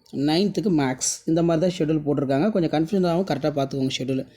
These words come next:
இருபத்தி மூணாம் தேதி வெட்னஸ்டே வந்து பார்த்தீங்கன்னா, சிக்ஸ்த்துக்கு இங்கிலீஷு, எய்த்துக்கு சோஷியல் சயின்ஸு, டென்த்துக்கு மேக்ஸ், அதே மாதிரி செவன்த்துக்கு இங்கிலீஷு, நைன்த்துக்கு தமிழ், நெக்ஸ்ட்டு வந்து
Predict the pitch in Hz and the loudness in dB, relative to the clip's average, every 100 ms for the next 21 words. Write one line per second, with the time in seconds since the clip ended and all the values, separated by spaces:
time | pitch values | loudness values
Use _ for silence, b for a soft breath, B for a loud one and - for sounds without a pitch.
0 | B B - 180 226 214 220 196 196 185 | B B -2 0 2 2 2 2 2 2
1 | 175 165 190 - 185 156 170 165 151 160 | 2 2 0 0 0 0 0 0 0 2
2 | 190 175 143 170 160 214 185 170 160 180 | 2 2 0 -2 -2 -2 0 2 2 2
3 | - 190 233 - 147 160 202 208 180 156 | 2 2 0 0 0 2 0 0 -2 0
4 | 165 180 - 175 151 147 147 196 208 175 | 0 0 0 0 0 0 0 0 -2 0
5 | 170 190 185 175 208 156 135 165 175 - | 0 0 0 0 2 2 2 0 0 -2
6 | - - _ _ _ _ _ _ b b | -2 -6 _ _ _ _ _ _ b b
7 | b b b 156 170 180 165 - 170 226 | b b b -2 0 2 0 0 2 2
8 | 226 202 214 170 175 185 - 196 240 - | 0 0 2 2 2 2 2 2 0 -4
9 | - 131 160 220 202 196 196 - 151 156 | -4 0 2 0 0 -2 -2 -2 0 2
10 | 208 262 - _ - - _ _ - _ | 2 0 -4 _ -20 -20 _ _ -20 _
11 | _ _ _ b b b b b 170 175 | _ _ _ b b b b b 0 0
12 | - 196 190 | 2 2 2